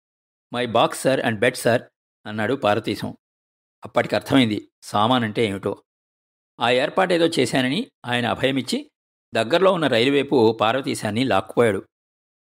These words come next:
"మనం ఇంగ్లాండ్ వచ్చాం కదా, రైలు ఎందుకు ఇంకా, ఎక్కడికెళ్ళాలి?" అని పార్వతీశం తన అజ్ఞానంతో, అమాయకత్వంతో కుక్ కంపెనీ ఉద్యోగిని సతాయించాడు.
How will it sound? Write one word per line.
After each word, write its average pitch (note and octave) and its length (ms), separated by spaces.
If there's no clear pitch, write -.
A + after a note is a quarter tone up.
"మనం D3 140
ఇంగ్లాండ్ E3+ 360
వచ్చాం D#3 280
కదా, C#3 380
రైలు C#3 220
ఎందుకు D#3 200
ఇంకా, C3+ 320
ఎక్కడికెళ్ళాలి?" C#3 720
అని B2 180
పార్వతీశం B2+ 600
తన A2 160
అజ్ఞానంతో, B2 760
అమాయకత్వంతో A#2+ 880
కుక్ C#3 220
కంపెనీ C3+ 320
ఉద్యోగిని A2+ 600
సతాయించాడు. A2 840